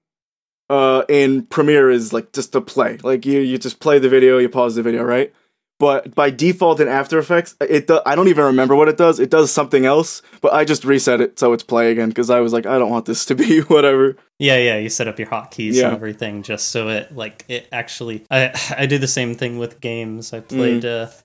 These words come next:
Speaker 2: Minecraft for the longest time, and other games, like, uh,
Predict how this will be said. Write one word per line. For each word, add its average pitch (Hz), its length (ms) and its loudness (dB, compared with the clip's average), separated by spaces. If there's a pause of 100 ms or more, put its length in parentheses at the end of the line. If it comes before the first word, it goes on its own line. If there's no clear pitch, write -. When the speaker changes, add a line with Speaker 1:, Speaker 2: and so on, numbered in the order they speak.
(260)
Speaker 2:
Minecraft 123 600 -4
for - 220 -12
the 117 80 -10
longest 117 500 -6
time, 117 500 -6
and 113 440 -6
other 139 240 0
games, 117 640 -6 (100)
like, 113 460 -10
uh, 127 320 -10